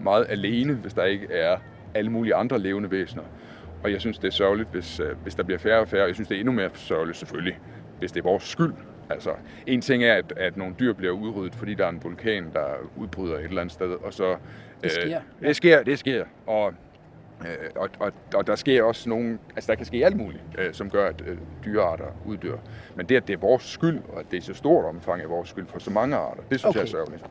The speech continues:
Speaker 2: Men det er jo, det er jo ret vidtrækkende, både forståelsen og, og, og, og motivationen. Fordi det betyder jo, at vi er nødt til at gøre noget. Altså, hvis, ellers så går det jo bare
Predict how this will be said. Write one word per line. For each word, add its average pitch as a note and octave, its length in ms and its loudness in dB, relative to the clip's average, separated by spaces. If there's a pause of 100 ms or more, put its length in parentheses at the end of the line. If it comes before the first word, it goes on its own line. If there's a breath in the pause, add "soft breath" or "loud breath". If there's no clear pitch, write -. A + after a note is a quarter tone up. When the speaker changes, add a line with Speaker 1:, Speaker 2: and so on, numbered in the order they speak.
(320 loud breath)
Speaker 2:
Men D#3+ 100 -6
det B3+ 80 0
er C#4 40 4
jo, C4 60 0
det G3+ 140 -6
er A#3 40 4
jo A#3 160 4
ret G#3 220 6
vidtrækkende, F#3+ 600 0 (340)
både A3+ 280 6 (120)
forståelsen G#3 680 0 (280)
og, D#3 360 0 (180)
og, C#3+ 240 -2 (160)
og, C#3 260 -8
og D#3 100 0
motivationen. D#3+ 800 0 (420 loud breath)
Fordi E3+ 220 -2
det A3 120 0
betyder C#4 360 6
jo, D#3+ 200 4 (280)
at D3+ 100 -4
vi E3+ 60 0
er E3+ 40 0
nødt F#3+ 100 0
til F#3 60 2
at D#3+ 40 -2
gøre E3 160 0
noget. B2+ 260 -4
Altså, C#3 180 -6
hvis, D3+ 200 -6
ellers G#3 200 2
så A#3+ 120 4
går G#3 200 2
det D#3 60 0
jo B2 40 0
bare D3+ 240 0